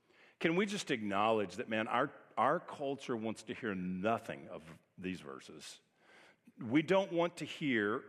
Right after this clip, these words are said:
that there's a God and that he will judge me according to his truth. I don't get to have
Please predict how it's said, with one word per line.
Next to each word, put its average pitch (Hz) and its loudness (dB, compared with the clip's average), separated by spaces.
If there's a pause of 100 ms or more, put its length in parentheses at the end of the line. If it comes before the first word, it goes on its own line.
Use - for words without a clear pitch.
that 117 -2
there's 123 4
a 131 0
God 98 2 (800)
and 113 2
that 110 2 (160)
he 147 4
will 143 2
judge 107 0
me 90 -8 (400)
according 117 2
to 95 -4
his 101 -2
truth. 90 -6
I 110 4
don't 143 -4
get 135 -4
to 135 0
have 101 0